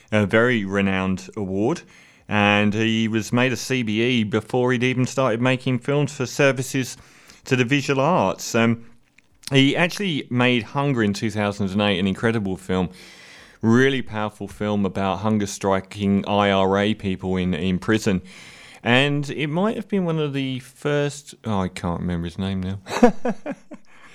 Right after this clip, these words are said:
I'm gonna look it up because otherwise I just feel so stupid. Uh, Michael Fassbender, first time I remember seeing him in a film.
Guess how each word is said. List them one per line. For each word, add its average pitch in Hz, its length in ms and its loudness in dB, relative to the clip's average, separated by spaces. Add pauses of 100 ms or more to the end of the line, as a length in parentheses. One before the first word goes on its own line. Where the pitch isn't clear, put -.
(180)
I'm 110 140 -2
gonna 104 140 -4
look 98 180 -8
it 62 60 -12
up 78 180 -8
because 92 280 -10
otherwise 90 460 -6
I 87 80 -6
just 87 220 -14
feel 90 160 -10
so 87 180 -8
stupid. 90 460 -8 (840)
Uh, - 60 -6
Michael 113 480 4
Fassbender, 101 720 0
first 135 320 2
time 117 180 2
I 110 140 4
remember 107 320 0
seeing 110 260 0
him 123 240 2
in 135 80 2
a 101 60 -2
film. 87 380 -6